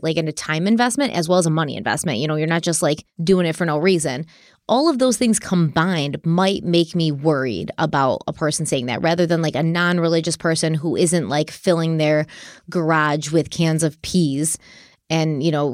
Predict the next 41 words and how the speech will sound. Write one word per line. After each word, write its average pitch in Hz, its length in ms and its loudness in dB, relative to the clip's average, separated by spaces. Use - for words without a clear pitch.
getting 165 240 0
a 160 60 2
bunker 160 360 -2
ready 143 200 0
for 160 120 -2
the 143 140 -2
end 113 160 -4
times. - 400 -6
When 180 260 0
you 185 120 2
have 185 260 0
all 185 260 2
of 180 120 0
those 175 160 2
things 165 180 0
in 156 140 0
combination 147 920 -4
and 170 100 -2
you're 160 100 0
talking 160 320 -2
about, 147 260 0
like, 139 220 -2
being 156 200 0
face 151 240 0
to - 80 -10
face 151 180 0
with 139 140 -10
Jesus 139 280 -2
Christ, - 600 -6
yeah, 190 300 0
I, 160 180 -2
I 165 120 -2
would 175 240 0
start 170 260 0
to 175 100 -4
be 165 120 0
concerned - 560 -4
at - 100 -8
that - 160 -4
point. - 400 -10
Like, 147 260 -2